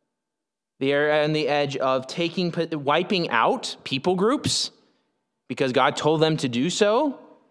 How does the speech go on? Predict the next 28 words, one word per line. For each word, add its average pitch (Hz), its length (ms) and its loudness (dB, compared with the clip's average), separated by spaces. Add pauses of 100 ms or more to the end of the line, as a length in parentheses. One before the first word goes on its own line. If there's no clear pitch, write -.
(260)
while 139 200 2
leaving 143 260 2
some 156 400 2
unharmed. 143 800 0 (2250)
But 147 100 -8
they 180 100 -2
are 185 100 0
there 156 380 2
to 147 220 -2
inherit 139 580 0
what 131 340 -2
they 120 240 -2
have 110 400 -4
been 107 220 -6
promised. - 880 -10 (1080)
And 202 140 -6
so 214 140 2
as 202 100 -2
you 214 80 0
think 320 280 0
about 285 240 2
that 196 200 2
as 165 180 -2
the 143 120 -2
setting, 180 840 -2 (1120)
the 156 60 -8
question 220 480 2
is, 139 680 -2